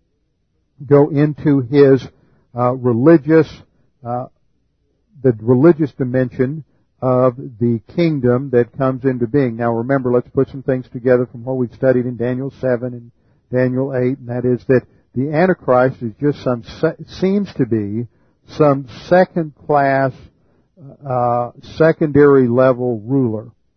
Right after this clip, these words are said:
at the beginning of the tribulation. He may not even be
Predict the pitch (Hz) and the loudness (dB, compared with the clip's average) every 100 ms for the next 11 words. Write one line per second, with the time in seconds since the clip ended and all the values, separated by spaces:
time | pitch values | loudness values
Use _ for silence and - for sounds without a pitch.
0 | _ _ - 120 120 113 127 135 127 120 | _ _ -6 -4 -4 -4 -2 0 -2 -6
1 | - 127 120 120 117 - 104 117 127 120 | -4 -2 0 0 0 -4 -12 -8 -8 -4
2 | 147 185 180 135 123 131 147 139 131 120 | 0 2 2 0 0 -2 -2 -2 -2 -6
3 | 113 123 120 | -2 0 0